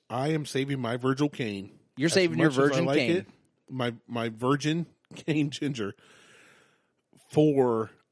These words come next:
Speaker 1: a mixed drink with Brothers Drake Strong Arm. Hands
Speaker 2: You,
Speaker 1: down.
Speaker 2: at this point, you have to.
Speaker 1: Now, the, now, here's the thing.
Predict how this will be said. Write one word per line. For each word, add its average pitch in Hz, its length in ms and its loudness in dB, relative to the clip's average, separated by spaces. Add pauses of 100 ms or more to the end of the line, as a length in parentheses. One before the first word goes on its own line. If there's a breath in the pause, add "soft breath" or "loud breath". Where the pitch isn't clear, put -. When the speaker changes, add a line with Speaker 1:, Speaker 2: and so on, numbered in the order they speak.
(240)
Speaker 1:
a 107 400 -6
mixed 113 320 -12
drink 107 320 -6 (220)
with 107 300 -8
Brothers 110 420 -8
Drake 104 260 -6
Strong 101 320 -8
Arm. 90 280 -14 (640)
Hands 143 360 -6
Speaker 2:
You, 156 140 -2
Speaker 1:
down. - 260 -4
Speaker 2:
at 175 120 2
this 185 160 2
point, 143 200 -4
you 123 100 -2
have 104 240 -4
to. - 140 -8
Speaker 1:
Now, 131 200 2
the, 131 180 -2 (100)
now, 135 280 -2 (280)
here's 185 240 -2
the 214 60 -2
thing. 165 320 2